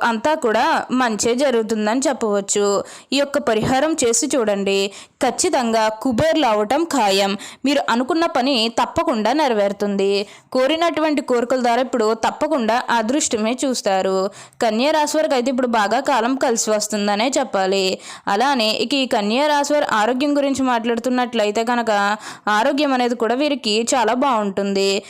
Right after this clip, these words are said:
వీరికి గతంలో ఉన్న అన్ని అనారోగ్య సమస్యలు కూడా పూర్తిగా తొలగిపోతాయి. ఆరోగ్యం గురించి మీరేమాత్రం కూడా ఆలోచించాల్సిన అవసరమే లేదు.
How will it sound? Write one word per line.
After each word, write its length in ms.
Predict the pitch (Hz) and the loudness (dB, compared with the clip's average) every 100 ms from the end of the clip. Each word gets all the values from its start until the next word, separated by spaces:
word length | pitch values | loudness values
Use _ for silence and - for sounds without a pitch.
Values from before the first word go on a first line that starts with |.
| - - | -14 -4
వీరికి 380 | 254 285 - 214 226 | -2 0 0 0 2
గతంలో 420 | 233 214 285 302 | 0 0 2 2
ఉన్న 180 | 294 262 226 | 2 0 0
అన్ని 240 | 214 226 - | 0 0 0
అనారోగ్య 460 | 220 226 254 262 247 | 0 2 2 0 0
సమస్యలు 460 | - 226 220 240 | 0 0 0 -2
కూడా 300 | 240 233 226 302 208 - - _ | -2 0 0 0 -2 -6 -20 _
పూర్తిగా 500 | 262 285 269 226 214 | -2 0 -2 -2 0
తొలగిపోతాయి. 840 | 254 302 247 214 202 202 190 190 190 208 - - | 0 0 0 -2 -2 0 0 2 0 -2 -10 -4
ఆరోగ్యం 400 | 202 214 294 311 311 | 0 2 2 0 2
గురించి 360 | 302 294 277 214 220 220 | 0 0 0 0 0 0
మీరేమాత్రం 680 | 247 247 220 233 277 269 285 277 | 0 0 2 2 0 0 0 0
కూడా 260 | 220 208 208 - | 2 2 0 0
ఆలోచించాల్సిన 840 | 214 220 277 262 226 214 196 202 262 | 0 0 0 -2 0 0 0 -2 -2
అవసరమే 500 | 262 233 226 202 220 269 | -2 0 0 0 0 0
లేదు. 240 | 208 196 | 0 -2